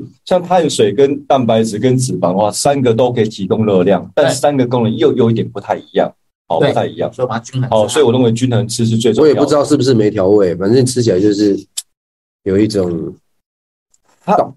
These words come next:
Speaker 3: 稻草的味道。
Speaker 1: 然后这边有一种，
Speaker 3: 甜米的味道。
Speaker 1: 呃，如果这边有一些朋友他对热量比较懂得去做计算的话，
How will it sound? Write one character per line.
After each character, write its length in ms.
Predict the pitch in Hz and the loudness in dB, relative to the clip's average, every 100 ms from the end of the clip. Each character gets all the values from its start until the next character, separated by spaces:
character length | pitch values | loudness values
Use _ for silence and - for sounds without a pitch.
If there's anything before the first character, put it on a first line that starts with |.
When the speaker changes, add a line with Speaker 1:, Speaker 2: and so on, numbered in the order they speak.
| - | -4
Speaker 3:
稻 160 | 131 | -4
草 220 | 113 - | -2 -2
的 60 | 139 | 0
味 60 | 185 | 2
道。 60 | |
Speaker 1:
然 60 | 226 | 2
后 80 | 196 | 2
这 140 | 170 | 0
边 240 | 196 190 185 | 0 0 0
有 180 | 131 117 | -2 -2
一 160 | 156 165 | -4 -4
种， 320 | - 101 90 | -2 -2 0
Speaker 3:
甜 100 | 113 107 | 2 2
米 120 | 104 | 2
的 100 | 98 | 2
味 140 | 98 95 | 2 0
道。 100 | 90 | -4
Speaker 1:
呃， 80 | - - | -8 0
如 160 | 185 | 0
果 240 | 190 127 110 | 2 2 0
这 140 | 165 | -2
边 160 | 170 156 | -2 0
有 140 | 110 | 0
一 40 | 101 | 0
些 100 | 139 | -4
朋 180 | 117 | 0
友 160 | 110 95 | 2 2
他 160 | 90 123 | 0 0
对 200 | 139 120 | 2 2
热 180 | 135 131 | 2 2
量 240 | 123 113 - | 0 -2 -8
比 100 | 113 | -6
较 180 | 113 117 | 0 0
懂 200 | 117 80 | -2 -6
得 80 | 85 | -4
去 160 | 131 | -2
做 180 | 123 123 | 0 0
计 160 | 113 120 | 0 -2
算 160 | 110 | -2
的 60 | 98 | 0
话， 160 | 104 | -2